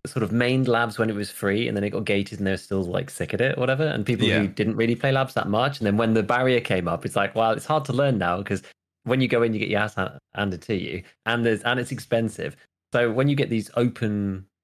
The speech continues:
Speaker 1: free sessions, I think it's awesome. So I've been playing Scav on it just pretty much every time that I can 'cause it's great. And it's
Speaker 2: Yeah.
Speaker 1: almost got, like, it's almost got its own little meta of, like, playing Scav, which is cool. And then I've actually then been using up the Labs cards. I've been saving basically the whole wipe and playing P M C on there too, because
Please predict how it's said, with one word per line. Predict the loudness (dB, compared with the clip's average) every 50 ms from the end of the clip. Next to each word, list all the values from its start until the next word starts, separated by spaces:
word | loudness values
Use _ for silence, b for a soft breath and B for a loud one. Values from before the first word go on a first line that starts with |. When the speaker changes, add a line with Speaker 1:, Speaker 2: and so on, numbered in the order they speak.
| _ _ -16
Speaker 1:
free | -12 -4 -2 0 2 2 2 0 0
sessions, | -2 -2 -2 -2 -4 -6 -4 -2 0
I | 0
think | 2 0 0
it's | -2 -2
awesome. | -2 -2 -2 -2 -4 -8 -4
So | -2 0
I've | 2
been | 2 2
playing | 2 2 0 0 0 0 -2 -4 -8 -14 _ _ -2
Scav | 0 0 2
on | 2 0 0
it | -2 -4
just | -6 -10 -12 -12 _ _
pretty | -4 -4 -4
much | -2 -2 -4
every | -2 -2 -4
time | -4 -4 -4 -4 -4
that | -4
I | -6
can | -6 -6 -6 -6 -6
'cause | -8 -12
it's | -18 -12 _
great. | -2 0 0 -2 -4 -8 -12 -14 _ _ _ _
And | 2 4
it's | 4 4
Speaker 2:
Yeah. |
Speaker 1:
almost | 4 4 4 4
got, | 2 2 2
like, | 2 0 2
it's | 2 2
almost | 2 2 2 0
got | -2 -2
its | 0 2
own | 2 2
little | 2 2 0
meta | 0 0 0 -2 -2 -4 -6
of, | -4 -4
like, | -6 -6 -6
playing | -6 -8 -8 -8
Scav, | -8 -8 -8 -8 -8 -8 -10
which | -14 -18
is | -16
cool. | -12 -10 -8 -8 -8 B B B B _ _ _
And | 0 2 2
then | 4 4
I've | 4 4
actually | 2 2 2 0 0 2
then | 4 4 4
been | 2 2 0 0 2
using | 2 4 4 4 2 0
up | -2
the | 0 0
Labs | 2 2 0 0
cards. | -2 -2 -2 0 0
I've | -2 -2 0
been | -2 -2
saving | 0 0 0 0 2 2
basically | 2 2 0 0 -2 -4 -4
the | -2 0
whole | 0 0 2 2
wipe | 2 0 0 -2 -4
and | -6 -4 -2
playing | 0 0 0 0
P | 0 0
M | 0 0
C | 0 0 2 2
on | 2 2 0
there | -2 -4 -4
too, | -2 -2 -2 -2
because | -2 -2 0 0 0 0 -2